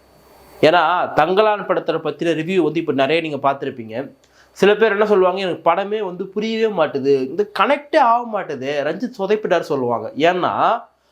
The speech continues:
அவங்களுக்கு குறைந்தபட்சம் அந்த கே ஜி எஃப் பத்தின ஒரு வரலாறு தெரியணும். அப்படி இல்ல அப்படின்னா ரஞ்சித் என்னதான் படம் எடுத்தாலும் அதை ஏத்துக்கிற மனநிலை வந்து ஒரு துளி கூட இருக்காது. பொதுவா அவருடைய மெட்ராஸ் படம் வந்தப்போ வந்து என்ன சொன்னாங்கன்னா, "அட்டகத்தி பரவாயில்லன்னு" அப்ப சொன்னாங்க.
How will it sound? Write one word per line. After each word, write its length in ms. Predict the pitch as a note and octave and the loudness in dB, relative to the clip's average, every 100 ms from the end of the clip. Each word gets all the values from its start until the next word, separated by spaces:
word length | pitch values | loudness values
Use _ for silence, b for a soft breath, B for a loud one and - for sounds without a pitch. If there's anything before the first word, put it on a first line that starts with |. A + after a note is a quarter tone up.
| _ | _
அவங்களுக்கு 760 | - D3 A#3+ B3+ B3 G#3+ C#4+ - | 0 2 2 0 -2 -6 -8 -4
குறைந்தபட்சம் 960 | A3+ A#3+ B3+ G#3+ G#3 - A#3+ C#4+ D4 - b b | -2 0 -2 -2 -4 -2 0 0 0 -6 b b
அந்த 220 | G3+ G#3 | 0 0
கே 280 | - B3 C#4+ | 0 0 0
ஜி 100 | C4 | 2
எஃப் 200 | C#4 C4+ | 0 0
பத்தின 200 | G#3+ G#3+ | -2 0
ஒரு 100 | G#3+ | 0
வரலாறு 400 | F#3 A3+ A#3+ G#3 | 2 2 0 -4
தெரியணும். 460 | F3 D#3 C3 F#3 C4+ - b b | -8 -8 -6 -6 -6 -12 b b
அப்படி 420 | b A#3+ C4 A#3 G#3+ | b 2 2 0 0
இல்ல 300 | F4 G4+ F4 | 0 2 2
அப்படின்னா 380 | B3 G#3 G3 G3 F4+ - D3 | 0 -10 -8 -2 -2 -2 -4
ரஞ்சித் 520 | A3 C#4+ F#4 G4 F#4 | 0 0 0 -2 0
என்னதான் 580 | B3 C4+ D#4 E4+ G#4 G#4 | 0 2 2 2 2 0
படம் 220 | C#4 D#4 | -2 0
எடுத்தாலும் 400 | C4+ C4+ C4 C#4+ | -2 -2 0 0
அதை 180 | E4 C4+ | 0 -2
ஏத்துக்கிற 340 | C#4+ C4+ B3+ | -2 -4 -4
மனநிலை 360 | F#3+ G#3+ A#3+ A3 | -2 -2 0 -2
வந்து 220 | G#3+ B3 | -2 0
ஒரு 220 | G3 F#3 | 0 0
துளி 260 | G3+ A3 A#3 | 0 -2 0
கூட 140 | A3+ | 0
இருக்காது. 420 | F#3+ F3 C#3 A#2 _ - B B B B | 2 2 0 -2 _ -20 B B B B
பொதுவா 240 | E3 F#3 | 4 6
அவருடைய 440 | G3 F#3+ F3+ F3 E3 | 4 2 -2 -2 -4
மெட்ராஸ் 400 | D#3+ F#3 G3+ - | -2 0 -2 -2
படம் 200 | F#3 E3+ | -2 -2
வந்தப்போ 420 | E3 E3 D#3+ F3+ | -2 -4 -2 -2
வந்து 360 | E3 D#3+ F3+ E3+ | -2 0 0 0
என்ன 160 | E3+ F3 | 0 -2
சொன்னாங்கன்னா, 400 | D#3 D#3+ E3+ D3+ | 0 0 0 0
"அட்டகத்தி 400 | G3+ F#3+ - C#3+ E3 | -2 -4 -6 -4 0
பரவாயில்லன்னு" 240 | D3+ D#3+ | 2 2
அப்ப 200 | C#3+ C#3 | 0 -2
சொன்னாங்க. 440 | D3 C#3 B2 B2+ | -6 -4 -2 -2